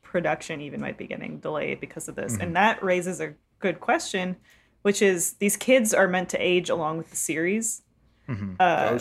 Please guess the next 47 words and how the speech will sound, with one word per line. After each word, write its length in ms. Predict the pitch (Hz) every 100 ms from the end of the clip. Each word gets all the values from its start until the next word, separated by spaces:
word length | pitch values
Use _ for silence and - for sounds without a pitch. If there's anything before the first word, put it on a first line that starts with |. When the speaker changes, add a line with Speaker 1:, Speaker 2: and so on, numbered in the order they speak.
| -
Speaker 1:
but 100 | 202
are 120 | 185
Speaker 3:
shit. 60 | 190
Speaker 1:
they, 440 | 196 - - -
yeah, 160 | 202 208
are 120 | 185
they 100 | 196
gonna 160 | 196 202
have 200 | 196 -
to 100 | -
alter 680 | 165 196 196 180 175 170 175 _
the 60 | 165
timeline 480 | - 302 330 254 208
a 40 |
little 220 | 196 185
bit 380 | 165 180 175 170 _ _ _ - -
Speaker 2:
Hmm. 160 | 143 107 -
Speaker 1:
and, 160 | 202 202
you 60 |
know, 240 | 180 156 165 _ _ -
say 220 | - 202
they 120 | 190
wanted 280 | 180 180 165
the 60 |
next 240 | 175 175 -
season 240 | 185 175
to 80 | 156
take 240 | - 165
place 260 | - 156 165
in, 100 | 170
like, 300 | 160 165 - -
eighty-eight 800 | 170 165 160 160 - 170 160 -
or 100 | -
whatever? 400 | - - 87 -
Is 140 | 180
it 40 | 160
gonna 120 | 170
have 80 | 131
Speaker 2:
Right. 180 | 104 104
Speaker 1:
to 40 |
take 160 | 165 -
place 200 | 180 147
Speaker 3:
Look, 160 | 151
Speaker 1:
in, 60 | 127
like, 100 | 156
Speaker 3:
if 120 | 160
the, 80 | 180